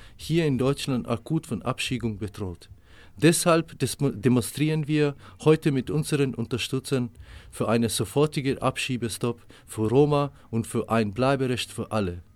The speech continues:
Wir demonstrieren dafür, dass alle Kinder von Geflüchteten einen Kindergartenplatz erhalten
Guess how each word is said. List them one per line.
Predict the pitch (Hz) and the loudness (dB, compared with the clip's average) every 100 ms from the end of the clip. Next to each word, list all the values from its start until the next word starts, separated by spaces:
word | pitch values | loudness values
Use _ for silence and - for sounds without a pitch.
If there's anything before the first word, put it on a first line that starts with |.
| - - - - - - | -20 -20 -18 -18 -18 0
Wir | 151 196 | 6 8
demonstrieren | 196 170 156 - 185 151 117 | 8 4 2 0 0 2 4
dafür, | 156 165 113 117 151 - - - | 2 0 0 0 -2 -6 -18 -2
dass | 120 - | -2 2
alle | 147 185 | 2 2
Kinder | 185 165 151 143 | 2 0 0 0
von | - 123 | 0 -2
Geflüchteten | 113 - 147 151 - - 147 - | -4 -2 -2 -2 -4 -2 -2 -2
einen | 113 120 117 - | -2 0 0 -2
Kindergartenplatz | - 165 151 - - - 120 120 - 127 - 117 113 | -4 0 -2 -4 -10 -4 0 0 0 -4 -2 -2 -2
erhalten | - 101 104 135 143 147 | -2 -4 0 -2 0 -4